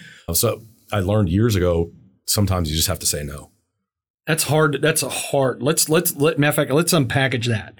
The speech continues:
Speaker 1: Mm-hmm.
Speaker 2: Because I know that you and I have had a lot of conversations over this, is learning how to say no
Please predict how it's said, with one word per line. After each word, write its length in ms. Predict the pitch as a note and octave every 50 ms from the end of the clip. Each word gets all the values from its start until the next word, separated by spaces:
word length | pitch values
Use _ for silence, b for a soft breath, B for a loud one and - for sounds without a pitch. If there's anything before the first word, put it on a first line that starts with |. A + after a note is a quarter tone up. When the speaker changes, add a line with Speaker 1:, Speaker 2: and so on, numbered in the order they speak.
| -
Speaker 1:
Mm-hmm. 420 | G2 G2 F#2+ F#2 F#2 F#2+ G2 G2 F#2+ -
Speaker 2:
Because 380 | D3 - - D#3+ C3 - - - - - _ -
I 180 | C3+ D3+ F3+
know 180 | F3+ D#3+ D#3 C#3+
that 200 | C3+ C3 C3 - E3
you 200 | D3+ E3 E3+ E3
and 100 | C#3 C3
I 100 | C3 C3
have 100 | B2 A#2+
had 140 | C3 B2
a 60 | A#2 A#2
lot 340 | A#2+ B2+ C3 C3+ C3+ C3+
of 60 | B2+ A#2+
conversations 640 | - C#3 C3 B2 A#2 - - B2+ B2 - D3 C3 A#2+
over 140 | C3 B2 A#2+
this, 320 | A#2+ C3 C#3 C#3+ C#3 -
is 240 | C3+ B2 A#2 A#2 A#2 B B B B B B B B B _ _ - -
learning 380 | D3 D3 D3 D#3 D#3+ D#3+ C#3+
how 120 | C#3+ C#3+ C3+
to 60 | B2+
say 300 | - - - C#3 C3 B2
no 560 | A#2+ A#2+ A#2+ A#2+ B2 B2 C3+ D3 D#3 D3